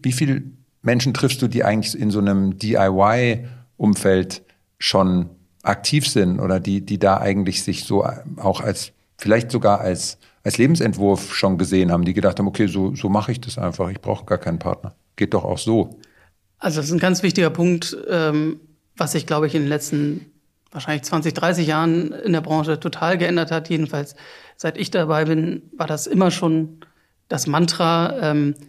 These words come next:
Speaker 2: wir müssen uns tagtäglich beweisen, warum es
Speaker 1: Mhm.
Speaker 2: uns gibt.
Speaker 1: Ja.
Speaker 2: Das gilt, glaub ich, für Labels und
Speaker 1: Ja.
Speaker 2: Verlage gleichermaßen. Und ich kann damit gut leben. Weil ich find, es ist eine, äh, ganz natürliche Ansage, zu sagen,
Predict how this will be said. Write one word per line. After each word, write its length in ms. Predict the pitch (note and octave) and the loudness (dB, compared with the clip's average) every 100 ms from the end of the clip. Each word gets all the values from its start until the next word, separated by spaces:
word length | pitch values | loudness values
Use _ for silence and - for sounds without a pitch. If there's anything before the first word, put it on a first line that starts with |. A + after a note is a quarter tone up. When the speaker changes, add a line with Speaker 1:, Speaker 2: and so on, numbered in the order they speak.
| _ | _
Speaker 2:
wir 240 | D#3+ E3+ F3+ | 0 4 4
müssen 260 | E3 F3 | 2 0
uns 400 | F#3 D#3 - - - _ _ _ - | -2 -4 -4 -12 -18 _ _ _ -6
tagtäglich 540 | D#3+ E3 F3+ E3+ D3 | -4 0 -2 -2 -4
beweisen, 460 | D3 C#3 D3 D3+ C#3+ | -2 0 0 0 0
warum 240 | C3+ C#3+ | 0 2
es 120 | A2+ | 2
Speaker 1:
Mhm. 60 | - | 0
Speaker 2:
uns 180 | C3 - | -4 -4
gibt. 280 | - - - | -6 -4 -4
Speaker 1:
Ja. 100 | F2 - - - | -4 -4 -20 -14
Speaker 2:
Das 200 | A3+ D3 | -6 -4
gilt, 200 | F3 D#3 | -2 -2
glaub 140 | F3 C#3+ | -2 -4
ich, 80 | C3+ | -2
für 100 | D3 | 0
Labels 360 | D3+ D#3 D3 | 0 0 -2
und 80 | - | -4
Speaker 1:
Ja. 40 | |
Speaker 2:
Verlage 380 | B2+ C#3+ C#3+ C#3 | -2 -2 -2 -4
gleichermaßen. 640 | C3+ C3+ C#3 C3 B2 B2 - - - - - - | -4 -4 -4 -4 -4 -6 -14 -18 -20 -20 -20 -2
Und 320 | F3+ E3 E3 - _ _ _ | 0 0 -2 -12 _ _ _
ich 140 | - - | -6 -2
kann 140 | G3 | 0
damit 200 | G3+ F3 | 2 0
gut 140 | F#3 F3 | 0 0
leben. 480 | G#3 E3+ B2+ B2+ - | 2 2 0 -8 -6
Weil 180 | F#3+ E3 | -4 -4
ich 100 | - | -4
find, 160 | F#3+ | -2
es 180 | E3 - | -2 -4
ist 180 | - - | -8 -6
eine, 400 | G#3 D#3 D#3 - - | -2 -2 -2 -6 -10
äh, 240 | F3+ F3 D#3 | -6 -4 0
ganz 500 | F#3 G3+ - - - _ _ - _ _ | 0 0 -2 -4 -10 _ _ -20 _ _
natürliche 960 | D4 F3 - G#3 G3+ G3 F#3+ F#3 - - - - | -2 0 4 4 4 2 2 2 -2 -10 -20 -6
Ansage, 760 | F3 F#3 D#3+ C#3+ C#3+ E3 F3 F#3+ - - | 2 4 4 4 4 2 2 -4 -18 -12
zu 80 | - | -2
sagen, 540 | D#3 D3 D3 D3 E3 | 2 4 4 2 0